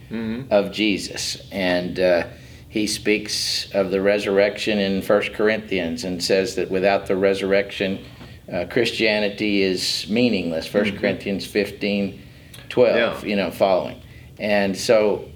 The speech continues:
Speaker 2: um, throughout the speeches in Acts, you know, you're in Acts, one of the,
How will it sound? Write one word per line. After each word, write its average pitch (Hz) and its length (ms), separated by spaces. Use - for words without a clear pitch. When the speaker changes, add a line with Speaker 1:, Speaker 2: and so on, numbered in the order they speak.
Speaker 2:
um, 90 380
throughout 131 580
the 117 100
speeches 131 580
in 107 120
Acts, 110 460
you 98 80
know, 90 140
you're 101 260
in 95 100
Acts, 98 400
one 104 160
of 98 120
the, 87 220